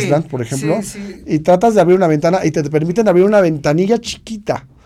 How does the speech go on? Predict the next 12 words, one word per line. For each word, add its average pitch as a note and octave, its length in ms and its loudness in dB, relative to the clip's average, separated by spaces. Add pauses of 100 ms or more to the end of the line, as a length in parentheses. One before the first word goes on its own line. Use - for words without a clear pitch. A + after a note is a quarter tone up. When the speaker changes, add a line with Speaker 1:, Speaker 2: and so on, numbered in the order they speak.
(120)
Speaker 1:
Tienes B3+ 260 2
un C4+ 140 4
ventanón, F#3 400 0
no, D#3 100 0
no F3+ 220 -4
enorme, D#3+ 360 -2
pero C#3+ 360 0
puedes A3+ 240 0
abrir G3 100 0
una G#3 100 0
ventanilla D#3+ 440 -2
chiquita E3+ 420 -8